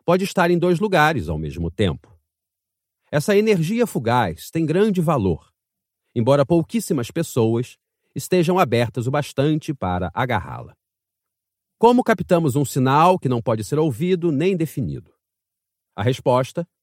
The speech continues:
é não procurar por ele. Também não devemos tentar prever ou analisar nosso caminho até ele. Em vez disso, criamos um espaço para permitir que essa experiência aconteça.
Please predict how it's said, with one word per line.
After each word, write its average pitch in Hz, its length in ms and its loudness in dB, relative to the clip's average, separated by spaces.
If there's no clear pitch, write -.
é 226 100 0
não 123 220 2
procurar 104 480 0
por 92 180 -2
ele. 82 280 0
Também 196 320 4
não 196 160 2
devemos 147 400 0
tentar 110 360 -4
prever 143 560 0
ou 117 140 0
analisar 101 540 -2
nosso 120 220 -6
caminho 165 500 -2
até 104 280 -4
ele. 69 280 -12
Em 98 140 -2
vez 127 240 0
disso, 131 400 -6
criamos 180 400 4
um 190 80 2
espaço 143 540 0
para 87 200 -6
permitir 127 600 -2
que 139 140 -4
essa 113 160 -4
experiência 123 580 -2
aconteça. - 680 -6